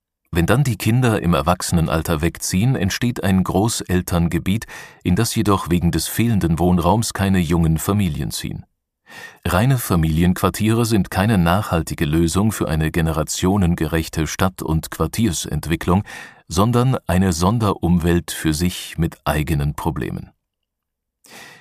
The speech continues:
Kindheiten in der Stadt sind hingegen räumlich immer häufiger mit verfestigter Armut verbunden, in denen es kaum Räume für Freizeitangebote gibt.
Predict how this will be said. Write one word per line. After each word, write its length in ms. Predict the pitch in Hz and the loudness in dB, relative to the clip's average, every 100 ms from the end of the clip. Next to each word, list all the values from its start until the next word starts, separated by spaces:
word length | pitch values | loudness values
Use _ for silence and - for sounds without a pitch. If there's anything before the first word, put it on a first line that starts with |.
| _ _ _ | _ _ _
Kindheiten 600 | - 135 - 95 - 82 | 0 0 2 -2 0 0
in 160 | - 78 | 0 0
der 120 | 85 | 0
Stadt 460 | - - - - - | -2 -4 -6 -10 -12
sind 280 | - 67 - | -8 -8 -4
hingegen 420 | 78 90 80 85 | -2 -2 0 2
räumlich 560 | 78 82 82 90 - 90 | 4 4 4 2 0 0
immer 240 | 85 80 | 2 4
häufiger 420 | 90 90 98 98 | 2 0 0 0
mit 200 | 104 95 | 0 -2
verfestigter 840 | - 80 - 104 - 85 - 82 - | -4 -2 -2 -2 -2 -4 -2 -2 2
Armut 400 | 87 78 82 - | 2 2 0 -2
verbunden, 540 | 85 78 87 - 92 - - - | -2 0 0 2 -2 -2 -20 -10
in 140 | - 90 | -2 2
denen 300 | 107 135 123 | 2 2 0
es 240 | 92 - | -2 -4
kaum 260 | - 104 98 | 0 2 2
Räume 380 | 90 87 87 80 | 4 4 4 2
für 200 | - - | 0 -2
Freizeitangebote 1040 | - 110 - 98 - 76 73 - 55 - | -2 -4 -4 -6 -4 -4 -4 -8 -8 -8
gibt. 300 | - - | -10 -14